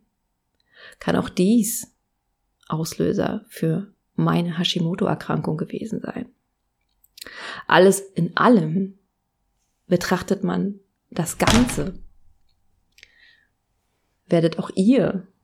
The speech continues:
feststellen und sehen können, dass die Ursache, der tiefe Kern ganz woanders liegt.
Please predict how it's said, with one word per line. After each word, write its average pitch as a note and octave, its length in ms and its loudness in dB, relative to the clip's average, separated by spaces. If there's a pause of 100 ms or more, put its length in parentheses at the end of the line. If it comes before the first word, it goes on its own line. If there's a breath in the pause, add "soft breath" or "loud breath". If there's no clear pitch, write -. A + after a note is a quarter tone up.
(120)
feststellen - 640 -4
und D#3+ 120 -8
sehen F3+ 380 -2
können, G3+ 480 -2
dass - 440 -8 (280)
die - 220 -16
Ursache, G#3 680 -2
der F#3 240 -8
tiefe A3+ 480 -4
Kern F#3+ 580 -4 (140)
ganz F#3 200 -8
woanders F3+ 380 -2
liegt. - 380 -10